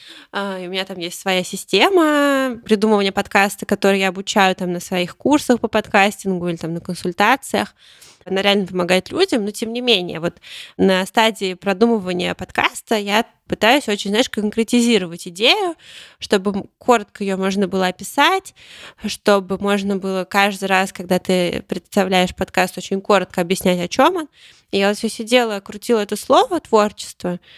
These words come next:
и думала, «Ну, блин, творчество можно очень по-разному, да, интерпретировать, в какую сторону я хочу свой подкаст направить». И вот так постепенно пришла вот к этому пониманию творчества как такого способа самовыразиться, да, способа как-то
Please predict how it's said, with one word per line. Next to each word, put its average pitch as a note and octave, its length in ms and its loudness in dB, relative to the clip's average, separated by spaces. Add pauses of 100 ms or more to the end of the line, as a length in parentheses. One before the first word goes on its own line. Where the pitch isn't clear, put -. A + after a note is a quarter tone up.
(400)
и G#3+ 80 2
думала, G#3 280 2
«Ну, A3 120 2
блин, A#3 260 0
творчество A#3+ 540 -2
можно G#3+ 280 2
очень G#3+ 120 -2
по-разному, G3 460 0
да, F#3+ 140 -2
интерпретировать, - 760 0
в - 60 -20
какую B3 360 2
сторону A#3 460 0
я F#3 200 0
хочу G#3+ 540 -2 (300)
свой A3 220 2
подкаст G#3 380 -2
направить». F3 680 -2 (320)
И F#3+ 100 0
вот F#3+ 140 0
так B3+ 240 0
постепенно A#3 560 0
пришла G3+ 440 0
вот G3+ 200 -2
к - 100 -10
этому F#3 760 0
пониманию G3 720 2 (200)
творчества F#3 720 0
как - 380 0 (380)
такого F3 500 0
способа - 460 -2
самовыразиться, G3 1040 0
да, F#3+ 320 0
способа F3+ 560 -2
как-то F3+ 600 0